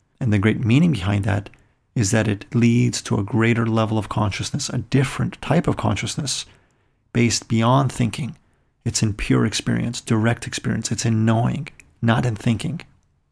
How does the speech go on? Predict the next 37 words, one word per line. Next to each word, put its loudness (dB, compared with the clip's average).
The 4
path 4
of 2
Tasawwuf 0
is 2
the 0
path 2
of 0
awakening 4
the 2
human 4
heart. 0
It's -2
awakening 0
the 0
soul. -6
It's 0
about 2
awakening 4
the 2
human 4
being. 6
It's -2
the -2
path -2
of -2
realization. 2
It's -2
the 0
path 2
of -2
making 0
something 0
real, 2
making 0
the -2
path -2